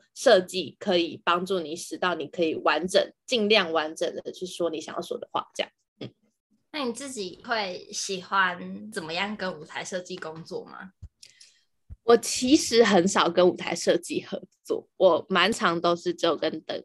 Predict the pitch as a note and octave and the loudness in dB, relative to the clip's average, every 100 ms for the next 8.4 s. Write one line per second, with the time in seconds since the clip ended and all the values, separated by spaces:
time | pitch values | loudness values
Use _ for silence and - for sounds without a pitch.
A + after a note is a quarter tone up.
0 | - F#3 G3 F3 E3+ E3 F3+ F3+ E3+ E3+ | -10 -4 -2 4 4 6 2 4 4 4
1 | D3+ F#3+ G3 E3 D#3+ D#3 - - G3+ F#3+ | 4 4 4 2 -2 -6 -4 -2 -2 -2
2 | - G3 F3+ F#3 A#3 A#3+ A3+ A3 G#3+ G3+ | -2 -2 -2 -2 -2 -2 -2 -4 -4 -6
3 | F#3 F3 E3 - F#3+ D#3 D#3+ E3+ E3+ D#3+ | -4 -2 -2 0 0 0 -6 -4 -4 -2
4 | D#3+ - A#2+ - A#3 A#3 A#3 - - A3 | -6 -4 -4 -2 -2 -2 -4 -20 -12 -2
5 | A#3 G#3 G#3+ G#3 E3+ F#3 E3+ F3+ F3+ D3+ | 2 4 4 2 -2 -4 -8 -8 -8 -8
6 | D#3+ D3+ E3 F#3 F#3 E3 E3 E3 D3+ - | -10 -12 -4 -4 0 0 2 0 0 -2
7 | F3 E3+ D#3+ - - A3 G3+ D#3+ G3 D#3 | -2 -2 -2 -6 0 2 2 0 -2 -2
8 | E3 D#3+ D#3+ E3 | 2 4 2 0